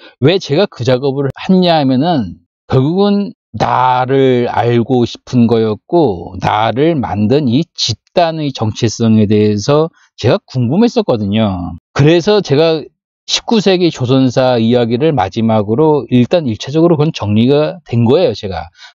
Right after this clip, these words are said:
말하면서 떠들면서 그 영상을, 음성을 편집하면서 제 뇌에 아주 세게 박혔어요, 모든 게. 그럴 때 정말 조선이라는 땅이, 아,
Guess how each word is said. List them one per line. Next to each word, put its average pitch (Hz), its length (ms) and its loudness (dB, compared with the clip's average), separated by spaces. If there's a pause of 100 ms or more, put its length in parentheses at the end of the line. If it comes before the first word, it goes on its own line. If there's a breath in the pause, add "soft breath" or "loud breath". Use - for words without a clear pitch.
말하면서 131 800 0
떠들면서 131 920 2
그 135 340 0
영상을, 135 760 0 (140)
음성을 151 400 2
편집하면서 151 1300 0
제 143 180 -2
뇌에 117 540 2
아주 110 280 -4
세게 139 320 -2
박혔어요, 147 760 -2
모든 101 340 0
게. 110 260 0 (100)
그럴 135 300 2
때 196 280 0
정말 135 680 0 (280)
조선이라는 185 1000 0
땅이, 214 580 -2 (120)
아, 120 500 -4